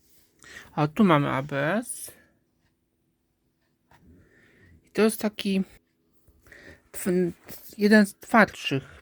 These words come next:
plastików. Fil-, fil-, jeden z twardszych filamentów. Te są oczywiście do takiego, e, uczenia się, robienia takich różnych ciekawostek, ale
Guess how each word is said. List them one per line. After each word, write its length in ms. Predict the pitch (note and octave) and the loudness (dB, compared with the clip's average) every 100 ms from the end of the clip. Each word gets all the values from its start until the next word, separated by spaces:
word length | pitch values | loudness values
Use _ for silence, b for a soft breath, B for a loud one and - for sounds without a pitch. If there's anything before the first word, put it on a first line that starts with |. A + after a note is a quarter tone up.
| _ | _
plastików. 1000 | D3+ C#3+ D#3+ E3 - F3+ - E3 A#3 - - - - - - - | -12 -4 -2 -2 -4 -8 -4 -2 -2 -4 -14 -16 -20 -20 -18 -16
Fil-, 260 | - F#3 E3+ | -8 -8 -8
fil-, 300 | - F3 D#3 | -8 -8 -6
jeden 320 | F3 F3+ F#3 | -2 0 0
z 60 | - | 0
twardszych 480 | - G3 - F#3 | 2 2 2 -10
filamentów. 800 | - G3 F#3 D3 C#3 F3 G#3+ - - B B B B - - | -2 2 4 4 0 -4 -4 -6 -20 B B B B -6 -4
Te 120 | - A3 | 2 2
są 240 | A3 F3 | 4 4
oczywiście 600 | D#3+ - E3+ G3 - F3+ | 2 -2 -4 -4 -4 -6
do 120 | E3+ | -6
takiego, 500 | D#3 E3 F3+ E3+ E3 D#3 - - - - _ _ b b b b b - | -10 -8 -6 0 2 0 -6 -12 -16 -20 _ _ b b b b b -8
e, 240 | C#3 C3+ | -4 -2
uczenia 540 | D#3+ F3+ A#3 F3+ C3+ C3 | -2 2 6 6 4 -2
się, 340 | - D#3+ F3 | -4 -2 -2
robienia 420 | E3+ D3+ D#3+ D#3+ | -2 0 0 0
takich 340 | D3+ D3 - - | -2 -8 -12 -6
różnych 440 | D#3+ D#3 D#3 D3 | -4 -4 -6 -8
ciekawostek, 920 | - D3+ D#3+ C3+ B2 - E3+ A3+ - B B B B B - | -10 -8 -6 -6 -8 -6 -6 -6 -10 B B B B B 0
ale 300 | A3+ D#3 | 4 6